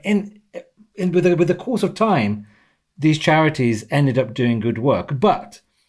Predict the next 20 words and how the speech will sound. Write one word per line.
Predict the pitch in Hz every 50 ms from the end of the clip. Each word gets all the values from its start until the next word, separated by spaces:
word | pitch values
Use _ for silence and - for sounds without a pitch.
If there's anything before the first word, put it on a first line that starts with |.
| _ _ _ _ _ _ _ _ _
I | - 175 190 190
think | 190 - 170 156 147 -
they | 165 151 147
should | 147 - 151 143
acknowledge | 135 - 151 156 156 151 151 139 123 -
the | 139
history | 127 143 139 135 - 127 107 95
more. | 90 85 80 90 -
I | 131 170 180
think | 214 202
the | 175
royal | 160 180 196 196 180
family, | - 185 190 196 185 139 104 87 85 - - _ _ _ _ _ _ _ _ -
which | 151 147 -
are | 160
heavily | 147 - - - 226 214 180 185 180 170
involved | 160 147 139 156 151 143 120 107
in | 113 107
animal | 110 131 131 135 131 127 127 123
rights | 123 123 127 - - - - - - - -